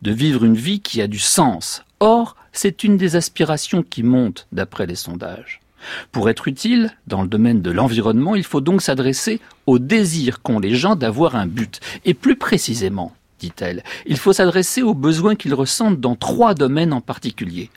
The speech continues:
à savoir développer leur autonomie, établir des liens de réciprocité, améliorer, améliorer leurs compétences. On est loin, vous le voyez, d'une écologie punitive ou coercitive, mais plus près de la rhétorique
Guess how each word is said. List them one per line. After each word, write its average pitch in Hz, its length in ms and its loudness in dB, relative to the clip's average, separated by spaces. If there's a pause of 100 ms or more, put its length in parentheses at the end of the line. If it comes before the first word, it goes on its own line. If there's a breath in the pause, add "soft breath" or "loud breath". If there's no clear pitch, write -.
(240 soft breath)
à 170 100 0
savoir 87 600 -10 (380 loud breath)
développer 139 760 0
leur 101 220 -2
autonomie, 101 600 -2 (380)
établir 143 540 0
des 113 140 0
liens 110 320 0
de 95 80 -6
réciprocité, 92 1000 -8 (380 soft breath)
améliorer, 127 640 0
améliorer 131 560 0
leurs 95 240 -4
compétences. - 540 -6 (180 loud breath)
On 123 180 4
est 131 80 8
loin, 135 240 4
vous 101 140 -2
le 101 80 -2
voyez, 117 360 0 (200 loud breath)
d'une 117 160 4
écologie 117 540 -2
punitive 127 640 -4 (100)
ou 131 60 -4
coercitive, 98 720 -2
mais 104 100 0
plus 117 220 0
près 113 300 -4 (280 loud breath)
de 131 100 2
la 123 160 6
rhétorique 117 600 -4